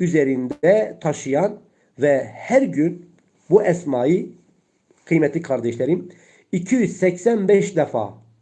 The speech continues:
okuyanın, yani adet haline getirenin her teşebbüsünde muvaffak olacaktır. Her işinde muvaffak olacaktır.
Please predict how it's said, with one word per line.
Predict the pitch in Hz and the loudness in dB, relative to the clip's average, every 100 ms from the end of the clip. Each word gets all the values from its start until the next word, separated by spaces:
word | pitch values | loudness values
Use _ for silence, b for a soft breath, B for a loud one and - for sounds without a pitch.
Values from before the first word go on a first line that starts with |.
| _ _ _ _ | _ _ _ _
okuyanın, | 180 202 180 143 151 220 - - | 2 2 4 2 4 0 -2 -6
yani | 120 117 117 | -4 -2 -2
adet | 131 135 202 - - | -2 0 -2 -4 -8
haline | 117 101 101 | -8 -6 -8
getirenin | 95 135 151 117 160 233 - - _ _ _ _ _ _ _ _ | -4 -4 -4 -4 -2 -4 -8 -20 _ _ _ _ _ _ _ _
her | - 151 196 247 233 | -10 0 2 4 2
teşebbüsünde | - 180 185 165 147 - 156 185 | 0 0 2 0 -2 -4 0 2
muvaffak | 165 139 131 165 | 4 2 0 -2
olacaktır. | 135 117 117 107 - - - _ _ | -2 -2 -4 -10 -12 -16 -20 _ _
Her | - 196 | -2 -2
işinde | - 170 - 117 170 | -2 -6 -6 -2 0
muvaffak | 175 127 120 147 | 0 -2 -2 -6
olacaktır. | 117 101 104 - | -6 -6 -10 -14